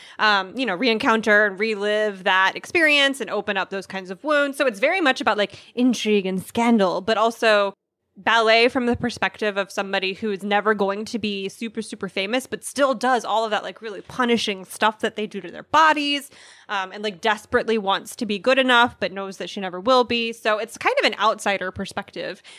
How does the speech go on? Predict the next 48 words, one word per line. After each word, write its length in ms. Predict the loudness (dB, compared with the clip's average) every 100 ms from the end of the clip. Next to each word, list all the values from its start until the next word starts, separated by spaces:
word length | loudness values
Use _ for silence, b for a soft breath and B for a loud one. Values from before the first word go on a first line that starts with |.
| B
which 260 | -6 -4 -4
most 260 | -4 -4
of 80 | -8
us 100 | -4
are, 220 | -2 -2
because 240 | -2 -4 -4
most 260 | -6 -6
of 80 | -8
us 140 | -6
are 80 | -4
never 240 | -4 -4 0
going 240 | 2 2
to 80 | 0
be 160 | 0
ballerinos, 960 | 4 6 6 6 6 8 8 6 4 -4
right? 260 | -2 -2 -2
Like, 200 | -8 -10
it's 100 | -16
just 160 | -20
not 100 | -18
gonna 120 | -20
happen. 140 | -20 -20 _ _ _
So 200 | 0 2
I 80 | 4
liked 260 | 4 2 2
this 140 | -2
book 180 | 0 -4
because 260 | -4 -6 -6
you 80 | -2
get 220 | -2 4
that, 280 | 4 4 -2
and 260 | -6 -4 -8
you 60 |
get 180 | -6 0
that 300 | 2 0 0
look 300 | 0 0 -4 -6
at, 140 | -6
like, 120 | -6 -10
the 60 |
culture 380 | -2 -2 0 0
of 140 | 2
ballet, 680 | 2 2 2 -2 -2 -6 -10 -12
the 80 | -10
desperation 880 | -4 -4 -2 0 2 2 0 0
that 100 | 0
often 260 | 0 -2 -10
comes 380 | -6 -8 -8 -10
with 180 | -10